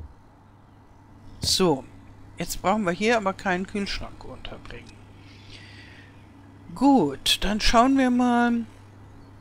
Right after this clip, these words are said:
nach preiswerten Herden. Wobei, vielleicht erstmal ein Küchenschranksystem.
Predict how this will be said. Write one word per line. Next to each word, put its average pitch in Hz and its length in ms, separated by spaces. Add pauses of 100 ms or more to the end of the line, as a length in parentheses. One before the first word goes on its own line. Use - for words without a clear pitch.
(200)
nach 196 320
preiswerten 180 1300 (120)
Herden. 147 840
Wobei, 190 720 (840)
vielleicht - 300
erstmal 180 360
ein 165 120
Küchenschranksystem. 156 1700